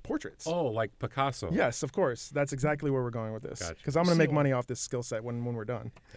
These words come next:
Speaker 2: Gotcha.
Speaker 1: Um, so I got into that. Um,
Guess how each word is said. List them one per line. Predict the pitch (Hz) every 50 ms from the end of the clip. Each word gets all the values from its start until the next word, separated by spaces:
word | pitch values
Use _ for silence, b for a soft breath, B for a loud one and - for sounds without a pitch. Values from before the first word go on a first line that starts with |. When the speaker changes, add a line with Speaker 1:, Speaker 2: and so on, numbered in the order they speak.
| B B B B B B B -
Speaker 2:
Gotcha. | 151 151
Speaker 1:
Um, | 151 147 151 147
so | 147 - -
I | 226 196
got | 233 226 208
into | 185 170 147
that. | 156 156 160 165 170 165 - - 185 175
Um, | 143 139 139 139 135 135 135 135 131 131 127 123